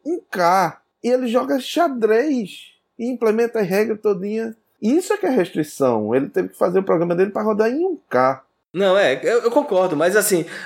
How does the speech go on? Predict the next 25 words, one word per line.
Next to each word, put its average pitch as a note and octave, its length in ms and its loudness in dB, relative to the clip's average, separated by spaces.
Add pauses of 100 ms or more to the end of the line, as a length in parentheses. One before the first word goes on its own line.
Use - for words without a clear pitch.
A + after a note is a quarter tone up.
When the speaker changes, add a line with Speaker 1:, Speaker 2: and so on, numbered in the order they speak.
Speaker 2:
mas F3 180 2
eu G3+ 80 2
tô G3+ 100 2
comparando, G3+ 560 2
é, F3 200 2
é F3 40 -2
como A3+ 200 -2
você, A#3 240 0
você F#3 400 -2
viu, E3 340 2
é, C#3 160 4 (240)
é, B2 140 -2
o, C#3+ 100 -6
por F3+ 140 0
exemplo, D#3+ 280 0
a, D3+ 180 4
o D#3 60 0
formato F#3+ 480 0
de G#3+ 120 -2
tela E3+ 480 2
é - 20 2
diferente, D3 580 0
né? C3+ 140 -2
Você C#3+ 220 -6
tem F3 260 2